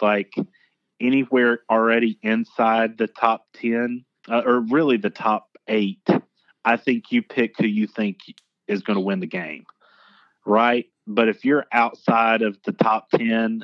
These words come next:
and wanna jump into the top ten or something like that, then you probably gotta go with Georgia to give yourself the best chance. That's just kind of where I land on that.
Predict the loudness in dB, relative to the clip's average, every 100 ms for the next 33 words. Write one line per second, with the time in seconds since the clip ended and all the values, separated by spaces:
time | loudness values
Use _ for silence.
0 | -14 -8 -8 -2 -2 -2 -4 -2 -2 -2
1 | 0 0 0 0 0 -2 -4 -2 -2 -4
2 | -8 _ _ _ _ -4 -2 -2 -2 0
3 | 0 0 0 0 -2 _ -4 -2 0 -2
4 | -4 -8 _ -4 -2 0 2 2 0 0
5 | 0 0 0 -4 -4 -8 -12 -14 -16 -18
6 | _ _ -2 0 0 -2 -4 -4 -4 -6
7 | -8 -8 -8 -10 -16 -16 -18 _ -2 -2
8 | -2 -8 -2 -2 0 0 0 0 -4 -8
9 | -10 -14 -16 -16